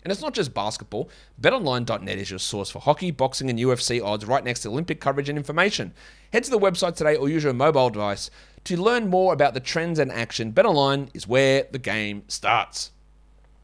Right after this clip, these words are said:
Let's fly through the must-roster players, 'cause these are just guys, if they're on your waiver wire, I reckon you gotta grab 'em.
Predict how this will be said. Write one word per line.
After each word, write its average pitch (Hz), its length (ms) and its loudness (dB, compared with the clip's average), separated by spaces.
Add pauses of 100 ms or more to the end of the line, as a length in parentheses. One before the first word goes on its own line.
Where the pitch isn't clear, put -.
(140)
Let's 175 180 -2
fly 147 280 4
through 147 200 -4
the 135 60 -4
must-roster 131 500 -4
players, 143 320 0
'cause 123 160 -6
these 160 180 -2
are 156 40 -8
just 151 180 -8
guys, 117 280 0
if 98 100 -10
they're 101 120 -2
on 143 120 0
your 156 100 -4
waiver 110 260 0
wire, 104 280 0 (240)
I 104 40 -6
reckon 107 200 -4
you 101 80 -6
gotta 95 180 -6
grab 87 200 -10
'em. 92 100 -20